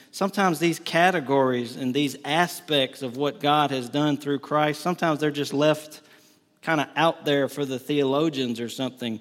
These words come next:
for the academics. But they're so rich for us to think about, but we ought not leave those things unpondered. What a shame to leave them unpondered, because it brings us so much joy.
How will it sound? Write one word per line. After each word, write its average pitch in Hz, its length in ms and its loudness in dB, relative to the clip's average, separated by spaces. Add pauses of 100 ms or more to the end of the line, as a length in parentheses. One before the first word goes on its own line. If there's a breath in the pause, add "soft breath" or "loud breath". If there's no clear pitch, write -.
(340 loud breath)
for 135 160 -6
the 127 260 0
academics. 151 1000 -2 (380 loud breath)
But 156 220 -4
they're 156 180 4
so 190 360 0
rich 175 680 2
for 151 200 -2
us 165 220 0
to 147 120 -2
think 185 280 -2
about, 139 380 0 (320)
but 156 160 -4 (300)
we 175 180 -4
ought 196 200 -4
not 147 200 0
leave 160 280 2
those 139 280 -2
things 135 260 -2 (100)
unpondered. 151 1040 -2 (720 soft breath)
What 220 180 -4
a 208 40 -4
shame 220 480 2
to 135 60 2
leave 131 220 2
them 117 140 -4
unpondered, 131 800 -2
because 143 320 -4
it 156 100 -8
brings 185 260 0
us 175 140 -4
so 196 180 2
much 185 320 0
joy. 190 540 2